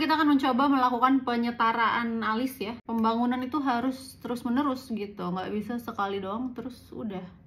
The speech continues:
Ya kan? Ya kan? Parah banget. Suhailah para presiden. Terus sebenarnya gue tuh punya ini, gue tuh pengen pakai ini sebenarnya. Ini eyeshadow palette dari Statement Beauty, gemes banget. Yang ini kayaknya yang paling gue suka, tapi warna favorit gue pecah.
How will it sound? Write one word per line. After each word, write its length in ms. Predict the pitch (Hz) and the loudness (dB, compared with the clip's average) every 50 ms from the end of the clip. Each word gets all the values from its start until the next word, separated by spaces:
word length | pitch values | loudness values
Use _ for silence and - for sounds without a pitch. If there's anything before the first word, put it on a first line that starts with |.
| - - - | -20 -18 -14
Ya 120 | 196 185 180 | -12 -10 -8
kan? 240 | 190 208 233 269 302 359 339 294 285 277 | -8 -6 -4 -2 -2 -2 -4 -4 -6 -6
Ya 100 | 226 233 247 269 330 | -6 -4 -4 -4 -4
kan? 320 | 453 466 427 247 214 202 | -4 -6 -8 -8 -8 -8
Parah 320 | 208 - - - - - 214 | -8 -8 -8 -8 -8 -8 -10
banget. 320 | 202 214 220 - - - - - - - - | -10 -10 -12 -12 -14 -18 -20 -20 -20 -20 -18
Suhailah 480 | - 214 - 202 202 202 190 196 - - - | -16 -14 -12 -10 -10 -10 -10 -10 -12 -12 -12
para 160 | 202 196 180 | -12 -12 -12
presiden. 640 | - - - - - 202 185 190 190 196 214 - - - - - - - - | -12 -14 -14 -12 -12 -12 -12 -12 -12 -12 -12 -14 -16 -20 -20 -20 -20 -12 -8
Terus 480 | - 339 339 - 269 214 208 247 214 233 | -6 -4 -2 -2 0 0 -2 -2 -2 -2
sebenarnya 640 | 220 214 226 240 262 294 277 254 202 190 196 208 226 226 | -2 0 0 2 2 2 2 0 0 0 -2 -2 0 0
gue 160 | 214 226 262 | 0 0 0
tuh 240 | 247 - 320 - - | 0 -2 -4 -4 -2
punya 240 | 277 247 240 240 226 | -2 -2 -2 0 0
ini, 320 | 254 269 262 233 220 220 | 0 0 0 2 2 0
gue 160 | 214 214 220 | 0 0 -2
tuh 80 | - 277 | -2 -2
pengen 160 | - 277 254 | -2 -2 -2
pakai 320 | 226 220 220 208 208 226 233 | -2 -4 -4 -4 -2 -2 -2
ini 80 | 240 | -4
sebenarnya. 560 | 233 - 202 196 196 190 185 185 180 185 180 | -4 -6 -8 -6 -6 -6 -6 -4 -4 -2 -2
Ini 240 | 180 190 226 247 233 | -2 -2 -4 -4 -4
eyeshadow 640 | - 202 208 - 220 208 196 190 208 202 208 208 196 190 202 | -4 -4 -4 -4 -6 -6 -4 -4 -2 -2 -2 -2 -2 0 0
palette 320 | 196 196 202 214 220 214 | 0 0 0 -2 -4 -4
dari 240 | 214 202 196 196 220 | -2 -2 -2 -2 -4
Statement 560 | 220 - - 202 202 - 220 214 208 208 - | -4 -4 -4 -4 -4 -2 -2 -2 -2 -2 -2
Beauty, 480 | 202 214 214 214 - - 208 214 247 240 | -2 -2 -2 -4 -4 -6 -6 -4 -4 -4
gemes 320 | 220 226 208 220 214 214 | -2 -2 -2 -2 -2 -2
banget. 480 | 208 196 196 202 196 403 233 262 262 - - - - | -4 -4 -2 -2 -4 -2 -2 -4 -4 -6 -12 -14 -6
Yang 180 | - 240 247 240 247 | -4 -2 0 2 4
ini 120 | 247 285 311 | 4 4 4
kayaknya 320 | 285 262 254 262 285 294 | 4 2 2 4 6 6
yang 80 | 277 247 | 6 6
paling 240 | 254 247 247 240 226 | 4 2 4 4 2
gue 80 | 262 | 2
suka, 320 | - 240 240 240 254 262 262 | 0 -2 -4 -2 -2 -2 -2
tapi 240 | 247 254 294 302 | -2 0 2 2
warna 320 | 320 311 254 247 233 262 269 | 4 4 4 4 2 0 0
favorit 400 | 254 247 247 247 233 233 240 240 | 2 0 0 0 0 0 0 0
gue 160 | 240 302 339 | -2 -2 -2
pecah. 320 | 349 370 - - 440 453 | -2 -4 -2 0 -2 -2